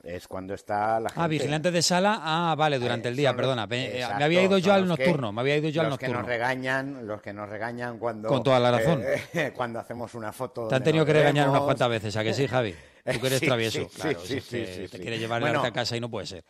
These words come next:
Speaker 1: la, la última vez, eh, tuve la oportunidad de visitar el Museo del Prado en horario, mm, que no estaba abierto al público a partir de, de las nueve de la noche y fue, eh,
Speaker 2: Pero, ¿y
Speaker 1: fantasía
Speaker 2: estos
Speaker 1: pura.
Speaker 2: privilegios?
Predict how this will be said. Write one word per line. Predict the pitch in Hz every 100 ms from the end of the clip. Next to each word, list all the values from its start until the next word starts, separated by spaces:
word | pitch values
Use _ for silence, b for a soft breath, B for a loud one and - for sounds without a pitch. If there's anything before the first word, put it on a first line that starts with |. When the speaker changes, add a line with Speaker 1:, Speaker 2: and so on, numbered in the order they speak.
| B -
Speaker 1:
la, | 104 98 90
la | 92 92
última | 101 110 107 104
vez, | 107 120 -
eh, | 73 85
tuve | - 90 98
la | 98
oportunidad | 92 101 95 92 95 104
de | 98
visitar | 82 - - 92 98
el | 92
Museo | 82 - 92
del | 92 90
Prado | 95 95 98 135 b b b _
en | 85 85
horario, | 82 80 87 98 110 120 -
mm, | - 82 80
que | -
no | 80
estaba | 78 87 90
abierto | 85 82 76
al |
público | 78 117 101 73 71
a |
partir | 73 67 90 80
de, | 87 85 80
de | 82 80
las | 78 76
nueve | 85
de | 85
la | 80 87
noche | 92 - 104 b b b
y | -
fue, | 82 90 98
eh, | 101
Speaker 2:
Pero, | 95 87 82
¿y |
Speaker 1:
fantasía | - 87 85 87
Speaker 2:
estos | 95 95 85
Speaker 1:
pura. | 104
Speaker 2:
privilegios? | 101 110 123 160 233 -